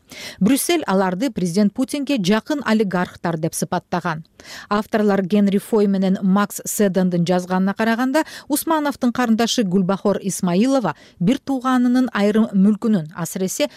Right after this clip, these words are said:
алты жүз миллион доллардык Дилбар яхтасынын ээси катары да санкцияга илинген. Өзбекстандын жана биримдиктин расмий өкүлдөрүнүн акыркы жолугушуусунда Ташкент санкциялар маселесин козгогон деп кездешүүдөн кабары бар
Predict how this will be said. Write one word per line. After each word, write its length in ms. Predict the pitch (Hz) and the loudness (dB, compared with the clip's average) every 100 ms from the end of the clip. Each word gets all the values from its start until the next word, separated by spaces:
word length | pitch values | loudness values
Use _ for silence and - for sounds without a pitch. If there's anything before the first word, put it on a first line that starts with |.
| - - | -8 -2
алты 300 | 214 220 294 | -2 0 -2
жүз 160 | 302 | -2
миллион 380 | 302 285 285 226 | -2 -2 0 2
доллардык 560 | 254 254 247 220 240 - | 2 2 0 0 -4 -4
Дилбар 480 | 165 240 208 254 196 | 0 2 2 0 0
яхтасынын 720 | 180 196 - 180 - 190 190 | -2 -4 -4 -4 -2 0 0
ээси 400 | 190 190 165 262 | 2 2 2 -2
катары 400 | 262 262 269 269 | -2 -2 -2 0
да 100 | 285 - - | -2 -6 -10
санкцияга 540 | - 175 165 180 170 | -2 -2 0 0 0
илинген. 520 | 180 196 220 240 170 - _ - - - | 0 2 4 2 -2 -6 _ -20 -20 -4
Өзбекстандын 720 | 233 233 294 - 311 302 294 | -2 0 -4 -2 -2 0 0
жана 180 | 202 180 | 2 2
биримдиктин 600 | 180 220 220 208 - 294 202 | 2 2 2 0 -4 -6 -2
расмий 400 | 214 226 262 247 | -2 -2 -2 0
өкүлдөрүнүн 720 | 220 247 208 220 220 226 214 | 0 0 0 2 4 2 0
акыркы 420 | 196 - 220 - 202 | -2 -2 -4 -2 0
жолугушуусунда 920 | 208 202 202 - 190 175 185 175 - - | 2 0 -2 -2 -4 -2 -2 0 -2 -2
Ташкент 500 | - 185 - 240 254 - - - | -4 -4 -2 -2 -2 -8 -20 -8
санкциялар 600 | - 233 208 240 226 208 | 0 0 2 0 0 0
маселесин 540 | 196 - 175 180 208 | -2 -2 -2 0 0
козгогон 540 | 233 214 240 254 233 - _ - - | 0 0 0 0 -2 -4 _ -14 -4
деп 240 | 175 262 - | -2 -2 -6
кездешүүдөн 680 | 170 208 190 196 220 202 202 | -2 0 0 -2 -2 -2 -2
кабары 400 | 226 226 226 233 | -2 0 2 0
бар 240 | 220 247 | 0 -2